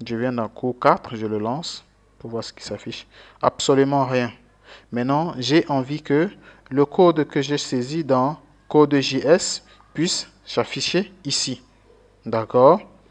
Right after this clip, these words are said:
Bien, qu'est-ce que je vais faire ? Je viens dans cours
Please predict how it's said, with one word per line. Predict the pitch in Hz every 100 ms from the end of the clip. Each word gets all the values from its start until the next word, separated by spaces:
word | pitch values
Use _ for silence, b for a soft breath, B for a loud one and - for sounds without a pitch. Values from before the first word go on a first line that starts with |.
| _ _ _ -
Bien, | 120 117
qu'est-ce | - 117
que | 127
je | 113
vais | 117
faire ? | - 127 208 - _ _ b b b -
Je | 120
viens | 135 127
dans | 117
cours | - - 131 120